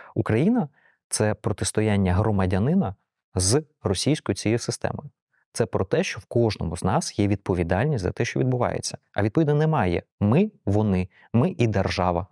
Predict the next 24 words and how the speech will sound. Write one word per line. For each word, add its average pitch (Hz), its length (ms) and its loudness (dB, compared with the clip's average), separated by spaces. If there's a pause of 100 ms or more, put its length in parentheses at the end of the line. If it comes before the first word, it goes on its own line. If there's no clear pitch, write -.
(100)
яка - 220 -4
щось. - 280 -8 (200)
Ні. 123 280 2 (300)
Те, 117 180 2
якою 92 280 0
є 90 60 2
держава, 117 400 0
це - 140 -4
відповідальність 87 480 -2
кожного 90 280 -4
громадянина. 107 540 -4 (400)
Немає 143 420 2 (100)
там 190 380 2
і 131 80 0
тут, - 360 -2 (340)
тому 98 200 0
що 98 120 0
те, 98 160 -2
що - 180 -2
там, 170 220 0
це - 120 -4
також 98 340 -4
про - 180 -4
нас. - 300 -4